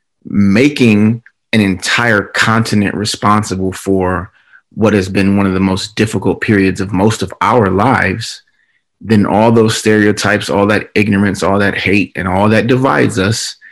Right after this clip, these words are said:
is given like a steroid. Everything exploded and, and these,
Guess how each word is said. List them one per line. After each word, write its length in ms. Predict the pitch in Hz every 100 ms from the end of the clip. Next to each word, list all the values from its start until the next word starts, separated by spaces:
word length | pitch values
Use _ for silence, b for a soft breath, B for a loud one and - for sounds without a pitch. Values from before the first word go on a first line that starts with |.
| B B _ -
is 280 | 98 - _ - 113
given 440 | 117 110 107 104
like 180 | 104 -
a 40 |
steroid. 800 | 95 - 123 127 113 95 - - -
Everything 460 | 95 104 104 107 104
exploded 680 | 98 - - 107 117 107
and, 260 | 95 92 -
and 320 | 95 95 - - -
these, 460 | 104 95 - -